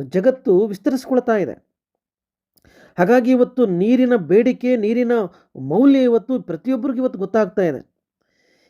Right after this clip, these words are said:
ಇವತ್ತು ನೀವು ಗಲ್ಫ್ ಕಂಟ್ರಿಗಳಲ್ಲಿ, ನೀವು ಗಲ್ಫ್ ಕಂಟ್ರಿಗಳಲ್ಲಿ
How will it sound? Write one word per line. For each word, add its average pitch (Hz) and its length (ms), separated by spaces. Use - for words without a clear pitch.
ಇವತ್ತು 190 200
ನೀವು 226 180
ಗಲ್ಫ್ 208 320
ಕಂಟ್ರಿಗಳಲ್ಲಿ, 208 640
ನೀವು 165 560
ಗಲ್ಫ್ 233 300
ಕಂಟ್ರಿಗಳಲ್ಲಿ 208 1000